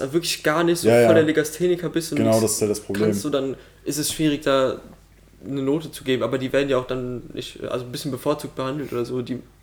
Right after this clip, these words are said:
Speaker 2: Keine
Speaker 1: dann
Speaker 2: Ahnung.
Speaker 1: keine Ahnung. Ähm,
Speaker 2: Also ich
Speaker 1: ja.
Speaker 2: wurde in Kunst nicht bevorzugt behandelt und ich bin kein großer Künstler.
Speaker 1: Ja, du bist ja auch le-, kein Legastheniker oder so ein Kack.
Speaker 2: Nee, aber Legastheniker können ja nicht schreiben.
Speaker 1: Ja, wenn die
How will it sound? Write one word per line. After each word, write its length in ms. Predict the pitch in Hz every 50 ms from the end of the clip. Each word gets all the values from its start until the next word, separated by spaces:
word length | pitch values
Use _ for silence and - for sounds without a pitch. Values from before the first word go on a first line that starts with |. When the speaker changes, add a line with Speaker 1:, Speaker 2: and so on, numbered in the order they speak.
| _ _ _ - - -
Speaker 2:
Keine 200 | - 92 90 87
Speaker 1:
dann 100 | 87 90
Speaker 2:
Ahnung. 180 | 92 92 92 95 - - - - - -
Speaker 1:
keine 180 | - - 120 107
Ahnung. 200 | 123 123 120 117 - - - - - - -
Ähm, 60 | 135 139 139 139
Speaker 2:
Also 20 | 139
ich 80 | 123 -
Speaker 1:
ja. 140 | 135 131 120
Speaker 2:
wurde 140 | 123 123
in 80 | - 120
Kunst 280 | - 131 131 123 - -
nicht 160 | 131 131 -
bevorzugt 460 | 117 - - 107 104 208 - - -
behandelt 380 | - 90 196 214 107 117 117 -
und 80 | 104 101
ich 100 | 98 -
bin 200 | 113 113 107 - -
kein 220 | - - 117 120 107
großer 260 | 110 117 117 120 107
Künstler. 380 | - 110 107 - - 92 90 - -
Speaker 1:
Ja, 80 | 156 151
du 60 | 139
bist 140 | 135 139 -
ja 80 | 151 143
auch 120 | 139 -
le-, 120 | 135 - - - -
kein 220 | - - 143 139 135
Legastheniker 640 | 139 131 127 127 - - 160 165 151 156 139 120 123
oder 380 | 120 120 120 117 120 120 - - - - - - - - _ _ _ -
so 60 | -
ein 60 | - -
Kack. 240 | - 135 120 - - -
Speaker 2:
Nee, 200 | - 92 95 98
aber 120 | 90 90
Legastheniker 560 | 95 101 117 113 - - 117 110 101 117 110 107
können 180 | - 110 107
ja 60 | 101
nicht 160 | 95 98 - -
schreiben. 380 | - - - 110 95 82 82 - - - - - - - - _ _ _ -
Speaker 1:
Ja, 460 | - - 117 117 117 120 113 - - - - - - - - - _ - - - - - - - -
wenn 180 | 135 139 143 139
die 360 | 139 143 139 139 139 135